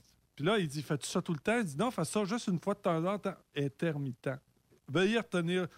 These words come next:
si tu veux faire rire de toi dans un garage, dis, « C'est un trouble intermittent, il vient juste une fois de temps en temps. » Là, tu rentres au garage.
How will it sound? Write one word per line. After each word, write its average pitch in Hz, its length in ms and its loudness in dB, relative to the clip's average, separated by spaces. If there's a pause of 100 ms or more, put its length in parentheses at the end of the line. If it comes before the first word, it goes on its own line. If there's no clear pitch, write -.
si - 140 -14
tu 190 100 -8
veux 196 80 0
faire 175 240 2
rire 180 140 0
de 160 100 0
toi 165 140 -2
dans 147 180 0
un 147 60 0
garage, 139 380 0
dis, « 139 260 -8 (280)
C'est - 200 -4
un 151 100 4
trouble 180 280 2
intermittent, 160 560 0
il 156 80 -2
vient 156 180 2
juste 170 240 -2
une 151 100 0
fois - 180 -2
de - 40 -10
temps 147 160 0
en 135 180 -4
temps. » 123 200 -12
Là, 156 140 0
tu - 140 -4
rentres 175 220 -2
au 147 40 -2
garage. 135 340 -4